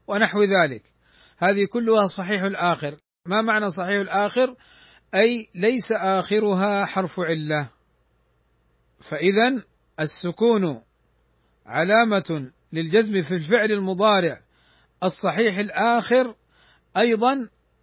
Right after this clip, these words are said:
الذي وقع قبله حرف جزم أو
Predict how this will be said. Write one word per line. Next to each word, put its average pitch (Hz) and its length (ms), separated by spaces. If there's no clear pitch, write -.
الذي 226 800
وقع 220 840
قبله 190 680
حرف 208 380
جزم 190 680
أو 247 420